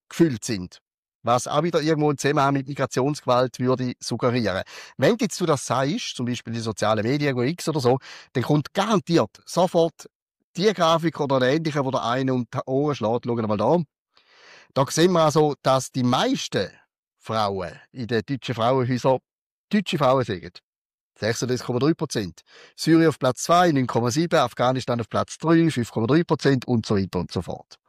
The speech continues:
Gut, nehmen wir zur Kenntnis. Wissen nicht, was alles unter Deutschland subsumiert wird,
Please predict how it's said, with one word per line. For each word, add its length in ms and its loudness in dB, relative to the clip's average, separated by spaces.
Gut, 480 0
nehmen 180 0
wir 80 2
zur 140 -4
Kenntnis. 540 -2
Wissen 380 -2
nicht, 220 0
was 180 2
alles 300 0
unter 340 0
Deutschland 500 0
subsumiert 580 0
wird, 200 2